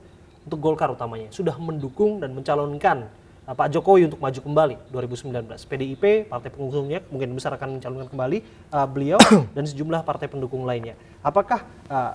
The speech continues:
suara yang berbeda juga akan, eh, membawa suara yang sama dan ini adalah politik saling jegal?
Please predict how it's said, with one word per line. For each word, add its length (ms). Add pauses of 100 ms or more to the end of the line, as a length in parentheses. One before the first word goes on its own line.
suara 400
yang 160
berbeda 320
juga 240
akan, 240 (400)
eh, 160
membawa 320
suara 240
yang 80
sama 240
dan 160
ini 240
adalah 160
politik 320
saling 160
jegal? 320